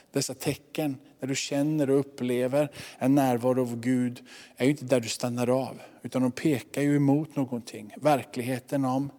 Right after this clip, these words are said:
vem han är och vad han vill göra i ditt och mitt liv. Nästa sak som händer, det är att du börjar älska. Du börjar älska. Och det finns ett tema här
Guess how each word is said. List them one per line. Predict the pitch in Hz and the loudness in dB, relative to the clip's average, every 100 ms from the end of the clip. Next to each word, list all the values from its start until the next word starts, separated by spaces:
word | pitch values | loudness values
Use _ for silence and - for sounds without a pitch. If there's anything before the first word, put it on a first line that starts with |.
| _ 127 | _ 0
vem | 139 139 | 2 2
han | 127 131 | -2 -2
är | 120 127 147 - | 0 -2 -4 -6
och | - - - 123 | -18 -20 -8 -2
vad | 117 | -2
han | 131 131 | 0 -2
vill | 120 | 0
göra | 131 120 123 127 131 - _ - _ _ _ _ _ | 0 0 0 -2 -4 -16 _ -20 _ _ _ _ _
i | - | -4
ditt | 131 135 151 | -2 0 2
och | |
mitt | 147 135 135 | 2 0 -2
liv. | 131 113 135 - _ _ _ _ _ _ _ _ _ _ - - - - | -2 -4 -10 -20 _ _ _ _ _ _ _ _ _ _ -16 -16 -16 4
Nästa | 180 185 190 | 4 4 0
sak | - 143 - - - - _ | -2 -4 -8 -20 -20 -20 _
som | - 135 | -4 -2
händer, | 135 151 160 151 120 - - - - | 4 6 6 4 0 -6 -18 -20 -4
det | 135 220 | 0 2
är | 170 | 2
att | 123 | -2
du | 127 | -4
börjar | 143 160 120 110 - - _ | 0 2 2 -2 -8 -20 _
älska. | 175 131 98 - - - - 113 - - _ _ _ _ _ | 0 0 -2 -6 -8 -10 -4 -4 -6 -16 _ _ _ _ _
Du | 120 | -4
börjar | 135 196 151 - | 2 4 2 0
älska. | 196 147 - - 165 151 - | 0 0 -2 -6 -8 -8 -12
Och | - - 165 | -16 -4 0
det | 226 220 | 2 2
finns | - 240 190 | 4 4 4
ett | 185 - - - - | -2 -6 -20 -18 -2
tema | 220 226 220 226 214 170 131 - - | 4 4 4 6 6 6 0 -8 -10
här | - 175 165 165 | 4 6 6 4